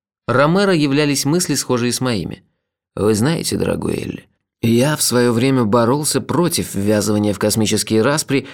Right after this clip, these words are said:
и облики всех этих звёздных нечеловеков порождали во мне одно отвращение. А сейчас я вижу, сколь ужаснее было бы наше будущее, если бы возобладала моя тогдашняя линия.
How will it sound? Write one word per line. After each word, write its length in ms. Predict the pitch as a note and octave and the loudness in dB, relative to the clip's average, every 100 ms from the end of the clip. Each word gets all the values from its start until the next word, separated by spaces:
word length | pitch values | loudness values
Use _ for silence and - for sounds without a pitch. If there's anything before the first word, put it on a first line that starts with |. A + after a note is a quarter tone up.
| - | -6
и 180 | A#2 A#2+ | -4 0
облики 520 | C3+ D3 C3+ B2+ B2 | 2 2 2 0 0
всех 300 | G#2 C3 A#2 | 0 0 0
этих 260 | A#2+ G#2+ A2 | -2 0 0
звёздных 400 | A2 C3 A#2 A2 | 2 0 0 0
нечеловеков 640 | A#2 G#2 A2+ C3 D#3 A#2 - | 0 2 2 2 0 -4 -2
порождали 480 | G#2+ G#2+ G2 A#2 | 0 0 2 2
во 140 | A2 G#2+ | 2 2
мне 180 | G#2+ G#2+ | 2 0
одно 300 | G2+ G2+ G2+ | -2 0 0
отвращение. 800 | F#2+ G2+ F#2 - - - - - _ _ _ | -2 -4 -2 -4 -6 -8 -12 -20 _ _ _
А 120 | G#2 | -4
сейчас 440 | G#2 G2+ B2+ D3+ F#2+ | 0 0 0 -2 -2
я 120 | F2 | -4
вижу, 500 | - G2 B2+ - - _ _ | -4 -4 -4 -6 -10 _ _
сколь 380 | - B2 A#2 - | -4 0 2 2
ужаснее 640 | G#2+ G2+ D3 C#3+ G#2+ G2 | 0 2 0 0 -2 -2
было 260 | G#2 G#2+ | 0 2
бы 120 | G2+ G#2+ | 2 2
наше 340 | A2 G#2+ G#2+ | 0 0 -2
будущее, 640 | G2+ D3 - - - F2+ | 0 0 -2 -2 -2 -2
если 240 | G2 G2+ G#2+ | -2 0 0
бы 120 | G#2+ | 0
возобладала 720 | G#2+ G#2+ G#2+ G#2+ G#2 A2 G#2+ | 2 2 2 0 2 0 0
моя 180 | G2+ F#2+ | 0 -2
тогдашняя 640 | F#2 F2+ F2+ F#2 - E2 | -4 -4 -4 -4 -4 -4
линия. 440 | D#2 - - - | -4 -4 -8 -10